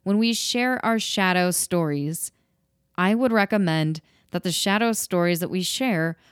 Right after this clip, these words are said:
are those that we have already worked through. And the reason for that is a very strategic reason. It's because we know that when we share our stories, that we are taking somebody from where we used to be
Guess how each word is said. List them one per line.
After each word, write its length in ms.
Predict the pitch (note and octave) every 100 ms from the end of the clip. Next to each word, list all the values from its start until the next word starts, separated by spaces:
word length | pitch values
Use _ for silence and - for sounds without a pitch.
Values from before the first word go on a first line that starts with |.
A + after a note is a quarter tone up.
| _
are 160 | G3 G3
those 640 | F3 F3 A3 A3 A3+ A3 - _ _
that 200 | F#3+ F3+
we 440 | F3+ F3+ F3+ F3 E3 _ _
have 180 | F3+ E3+ -
already 380 | F#3 F3+ F3+ F3
worked 360 | D#3 D#3 -
through. 300 | - D3 - - _ _ _ _ _ _ _ _
And 140 | - G3
the 80 | F3+
reason 380 | G#3+ B3 A3+
for 140 | G3 E3+
that 320 | E3 D#3+ E3+
is 140 | G#3
a 60 | G#3
very 320 | F3+ G#3 C4
strategic 720 | B3 A3 G#3+ - F#3+ F3 E3+
reason. 460 | G#3 A#3+ E3+ D#3 E3+
It's 260 | G3 F#3+
because 540 | - G#3+ F#3+ G#3+ A3+ G3+
we 300 | - F#3+ G#3
know 420 | G3 G#3+ F#3 F3 -
that 180 | F3 F3
when 180 | F#3
we 120 | G3 F3+
share 400 | - E3 E3+ F#3
our 80 |
stories, 680 | E3+ - G3+ F3+ D3+ D3+ D#3+ - _ _
that 360 | - E3+ E3+ - _ _ _
we 200 | F3 A3
are 120 | A3+
taking 480 | A3 G#3 G#3 A3 G3+
somebody 500 | - E3 D#3 D#3 D#3+
from 320 | - E3+ E3
where 220 | F3 G#3
we 80 | A#3+
used 300 | G#3 G3 -
to 80 | E3+
be 380 | D3+ D#3+ D#3+